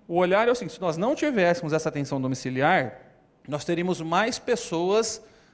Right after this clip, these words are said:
na porta de urgência. O processo de criação da atenção domiciliar em Bauru, ela trouxe uma possibilidade de um cuidado diferenciado,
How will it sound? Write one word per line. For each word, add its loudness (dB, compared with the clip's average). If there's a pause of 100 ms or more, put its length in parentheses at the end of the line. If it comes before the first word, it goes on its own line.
na -2
porta 2
de 2
urgência. -4 (1600)
O 2
processo 2
de -8
criação 0
da 4
atenção -4
domiciliar 0
em -2
Bauru, 2 (640)
ela 0
trouxe 0
uma 0
possibilidade -2
de -2
um -2
cuidado 0
diferenciado, -2